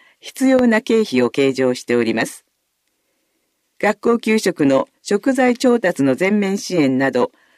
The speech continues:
子育て世帯の食の支援をはじめ、区内公衆浴場に対する燃料費支援や、介護、障害福祉サービス等事業者に対する光熱費及び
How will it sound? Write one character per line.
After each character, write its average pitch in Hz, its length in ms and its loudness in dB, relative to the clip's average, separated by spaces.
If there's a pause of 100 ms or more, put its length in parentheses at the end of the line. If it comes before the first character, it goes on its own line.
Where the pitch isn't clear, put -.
(160)
子 208 80 -4
育 262 280 2
て 240 140 -2
世 240 200 -2
帯 180 200 0
の 123 340 -2
食 185 320 -2
の 226 120 2
支 170 200 -4
援 165 240 2
を 151 60 2
は 151 140 -4
じ 131 120 -4
め、 123 200 -2 (480)
区 233 120 -2
内 190 240 0
公 247 260 -2
衆 247 240 0
浴 233 240 0
場 190 180 0
に 180 140 -2
対 180 220 -2
す 175 160 -2
る 139 220 0 (340)
燃 214 280 2
料 202 160 2
費 202 160 -4
支 190 180 -6
援 156 220 4
や、 117 220 -2 (520)
介 185 200 2
護、 123 260 0 (120)
障 220 320 0
害 208 180 0
福 - 180 -6
祉 202 40 0
サ 196 220 -4
ー 185 60 0
ビ 139 120 -2
ス - 140 -12
等 147 220 2
事 139 140 -4
業 214 200 0
者 185 140 -2
に 156 120 -2
対 165 220 -2
す 143 160 -4
る 127 200 -2 (360)
光 226 240 2
熱 - 280 -2
費 - 320 -2
及 170 220 2
び 135 240 -2